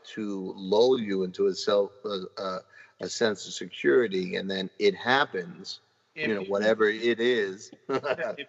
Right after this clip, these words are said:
Speaker 2: you read horror or if you enjoy it in your film or television, you know, viewing, you
Speaker 1: Mm-hmm.
Speaker 2: will find that what they understand is that people, all people have fears.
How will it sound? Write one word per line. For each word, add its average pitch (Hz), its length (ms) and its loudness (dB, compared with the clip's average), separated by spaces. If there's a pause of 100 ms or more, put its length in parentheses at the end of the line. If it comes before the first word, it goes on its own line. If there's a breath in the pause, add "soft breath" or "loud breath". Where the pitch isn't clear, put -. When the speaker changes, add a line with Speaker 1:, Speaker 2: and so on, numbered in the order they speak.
Speaker 2:
you 190 160 -2
read 185 400 -4
horror 170 580 2
or 127 200 4
if 123 140 -2
you 123 140 -6
enjoy 135 440 2 (100)
it 147 160 -4
in 123 120 -2
your 113 200 -2 (100)
film 135 380 0
or 107 140 -2
television, 113 840 0 (140)
you 110 80 -4
know, 104 240 0
viewing, 104 460 4 (760)
you 131 140 2
Speaker 1:
Mm-hmm. 165 80 -4
Speaker 2:
will 165 140 -2 (120)
find 110 540 6 (380)
that 104 200 2
what 110 240 4
they 117 160 2
understand 104 920 2 (680)
is 101 240 2
that 95 220 -2
people, 135 560 4 (260)
all 151 280 8
people 101 480 0
have 101 300 2 (140)
fears. 92 440 0